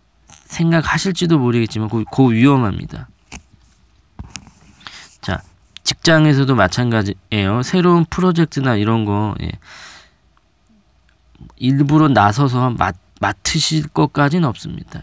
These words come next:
예. 지금 꾸준히 해오시던, 예, 그런 일에서, 예, 좋은 결과 있으실 거예요. 만약에 시험을, 유월 달에 시험 있으신가요? 무조건 대박입니다.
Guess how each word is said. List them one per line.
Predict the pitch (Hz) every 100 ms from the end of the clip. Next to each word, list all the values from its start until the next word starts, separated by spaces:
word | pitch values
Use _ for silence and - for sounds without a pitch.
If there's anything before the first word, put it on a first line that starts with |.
| -
예. | 95 117 - _ -
지금 | - 151 151 170 170 - _ _
꾸준히 | 196 190 208 202 196 190 180
해오시던, | 175 208 214 185 165 170 156 156 _ -
예, | 107
그런 | - 135 143 139
일에서, | 110 113 120 117 156 127 _ -
예, | - - _ _ _ _ _ _ - - - - _ _
좋은 | - 143 160 151
결과 | 143 135 139
있으실 | 104 - 104
거예요. | - 82 80 - _
만약에 | - 90 117 147 127 110
시험을, | - - 240 240 247 202 165 156 101 117 - _ _ _ _ _ -
유월 | 127 156 160
달에 | 160 147 139
시험 | - 220 220 202
있으신가요? | - 151 131 110 123 - -
무조건 | 92 117 135 208 196
대박입니다. | 120 95 82 - - - -